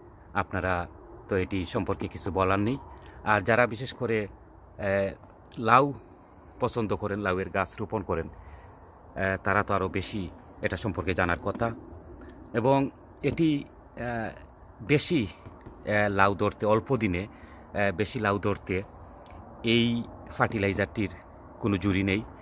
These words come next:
এটি আমি প্রতি বছরই ব্যবহার করি এবং এটি খুবই ভালো এবং এটি গার্ডেন সেন্টারে পাওয়া যায়। তবে এক একটা জায়গায় এক এক ধরনের দাম। আহ, বিএনকিউতে যদি, আহ, এটি দেখেন, তাহলে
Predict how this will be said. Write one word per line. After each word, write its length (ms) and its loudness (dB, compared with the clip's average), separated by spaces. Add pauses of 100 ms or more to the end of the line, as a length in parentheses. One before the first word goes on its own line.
(340)
এটি 220 2
আমি 160 4
প্রতি 240 -4
বছরই 300 0
ব্যবহার 280 4
করি 280 -2
এবং 300 2 (440)
এটি 160 -6
খুবই 260 4
ভালো 320 4 (560)
এবং 300 2
এটি 160 0
গার্ডেন 260 6
সেন্টারে 340 2
পাওয়া 240 6
যায়। 200 0 (1200)
তবে 420 6
এক 120 0
একটা 440 4 (320)
জায়গায় 320 8
এক 120 0
এক 140 -6
ধরনের 360 4
দাম। 320 8
আহ, 1400 -4
বিএনকিউতে 500 4
যদি, 420 0
আহ, 280 -6
এটি 240 4
দেখেন, 300 0
তাহলে 400 2